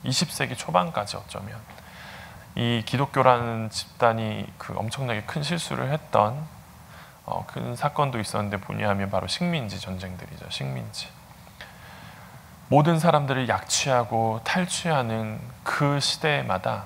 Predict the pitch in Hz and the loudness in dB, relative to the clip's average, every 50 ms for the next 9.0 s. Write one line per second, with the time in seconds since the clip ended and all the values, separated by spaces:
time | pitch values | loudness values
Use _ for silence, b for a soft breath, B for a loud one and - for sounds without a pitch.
0 | - - - 104 101 113 135 147 151 - 156 143 135 156 156 - 165 156 143 117 | -10 -10 -6 -2 0 0 2 2 0 0 0 0 0 -2 -2 0 0 0 0 0
1 | 101 98 98 98 101 110 123 143 - - - - - - - 131 127 135 131 - | 0 -2 -6 -4 -2 -2 -4 -4 -6 -12 -20 -18 -12 -6 -2 -2 -2 -2 -4 -8
2 | - 120 113 107 107 - - - - 165 147 131 120 107 104 113 139 151 156 - | -6 -6 -4 -4 -4 -6 -6 -4 0 0 0 2 0 -2 -2 -4 -4 -4 -6 -4
3 | - 110 101 95 95 98 - - 104 - - 104 107 101 - 101 98 92 - - | -4 -2 -2 -2 -2 -4 -6 -8 -8 -6 -4 -4 -4 -4 -6 -6 -8 -8 -10 -10
4 | - 110 110 107 101 - - - - - - B B B B B B B B B | -10 -10 -12 -12 -12 -14 -16 -18 -18 -20 -20 B B B B B B B B B
5 | B B B B B B B B B - - 143 - 160 156 156 160 190 180 180 | B B B B B B B B B 2 4 8 10 10 10 10 8 6 6 6
6 | 175 170 160 156 147 131 120 117 127 127 127 127 120 123 127 123 113 - - 110 | 4 4 2 2 0 0 0 -2 -2 0 0 0 2 2 2 2 2 0 0 0
7 | 107 110 110 - - 107 98 95 95 95 95 101 - - - - 135 143 165 175 | 0 0 -2 -2 -4 -4 -2 -2 -2 -2 -2 -4 -8 -12 0 6 6 8 8 6
8 | 190 170 117 104 98 117 123 147 160 165 156 147 117 95 90 92 98 104 - - | 4 2 4 2 2 2 2 0 0 2 0 0 0 -2 -8 -10 -12 -12 -14 -14